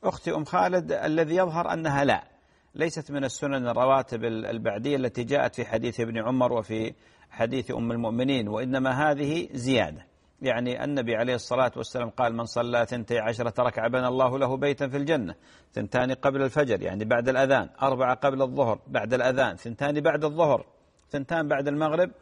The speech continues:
وثنتان بعد العشاء، هذه السنن الرواتب.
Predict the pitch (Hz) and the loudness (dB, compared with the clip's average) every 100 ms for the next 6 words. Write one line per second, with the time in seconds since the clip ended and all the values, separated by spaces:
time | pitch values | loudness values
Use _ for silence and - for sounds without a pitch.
0 | _ _ - 110 147 175 165 147 131 120 | _ _ -10 -4 -2 0 2 2 2 0
1 | 113 - - _ _ _ - 175 180 - | 0 -2 -12 _ _ _ -2 0 0 -2
2 | 165 147 139 131 117 - | 0 2 4 6 4 2